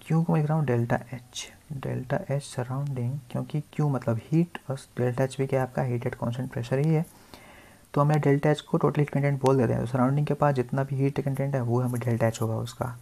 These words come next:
तो डेल्टा एस सराउंडिंग divided by T, या जितना आपके यहाँ पे change हुआ है अभी, ठीक है? जब भी सराउंडिंग system पे काम,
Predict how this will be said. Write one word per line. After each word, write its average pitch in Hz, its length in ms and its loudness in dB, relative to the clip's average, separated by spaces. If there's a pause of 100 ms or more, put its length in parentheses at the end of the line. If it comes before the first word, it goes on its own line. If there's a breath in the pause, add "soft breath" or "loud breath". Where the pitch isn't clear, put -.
(140)
तो 117 80 0
डेल्टा 117 320 0
एस 120 220 -4 (800 soft breath)
सराउंडिंग 127 360 2
divided 120 380 -2
by 143 140 -2 (360)
T, 139 180 0
या 117 60 2
जितना 135 320 -2
आपके 135 180 -4
यहाँ 131 100 -2
पे 135 80 -2
change 135 400 0
हुआ 135 120 6
है 120 100 6
अभी, 117 200 0
ठीक 120 180 -4
है? 143 60 4
जब 123 200 2
भी 151 80 2
सराउंडिंग 131 560 2
system 131 300 -6
पे 127 120 -4
काम, 120 240 -6